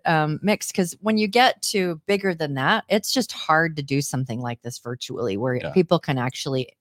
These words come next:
Speaker 1: contribute and have a conversation about stuff. So it seems to be going pretty well. So I'm pretty happy
Speaker 2: Yeah.
Speaker 1: about that. Also,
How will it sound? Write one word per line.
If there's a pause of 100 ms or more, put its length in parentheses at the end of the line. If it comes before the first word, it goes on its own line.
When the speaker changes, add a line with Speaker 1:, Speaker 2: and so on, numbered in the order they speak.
Speaker 1:
contribute
and (400)
have
a
conversation
about
stuff.
So (320)
it
seems
to
be
going
pretty
well.
So
I'm
pretty
happy
Speaker 2:
Yeah.
Speaker 1:
about
that.
Also,